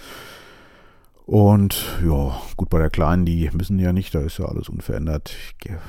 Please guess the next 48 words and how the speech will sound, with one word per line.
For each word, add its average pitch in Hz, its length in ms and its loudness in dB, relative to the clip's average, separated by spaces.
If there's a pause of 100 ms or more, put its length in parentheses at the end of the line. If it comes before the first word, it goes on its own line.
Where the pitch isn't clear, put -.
(180)
denk - 100 -6
mal, - 140 -6
das - 200 -10
läuft - 220 -10
dann - 120 -4
schon - 180 -8
alles 101 220 -10
so - 120 -8
weit. - 160 -8
Bin 127 140 4
mal 107 100 6
sehr 95 120 6
gespannt, 90 540 0
ähm, 76 520 -4 (1600)
wie 82 200 -8
es - 100 -18
da - 320 -4 (520)
so 69 200 -8
weitergeht. - 680 -6 (260)
Ja, - 140 0 (140)
ich 202 180 4
freue 196 280 8
mich 233 120 4
einen 135 280 4
Keks, - 340 2
dass 143 100 4
ich 131 140 2
wieder, 131 400 4
äh, 117 200 6 (540)
podcasten - 640 2
darf. - 340 0
Juhu. 294 340 10 (400)
Also 110 300 6
ab 110 120 4
jetzt 113 240 2
kommt 127 200 2
auch 113 100 6
wieder 117 280 6
ein 110 100 2
bisschen 98 180 0
regelmäßiger 135 540 2
was. 143 180 0
Auch 131 220 4
mal 131 100 6
wieder 110 180 6
mit - 160 2
Artikel 135 380 0
sicherlich. 160 560 -2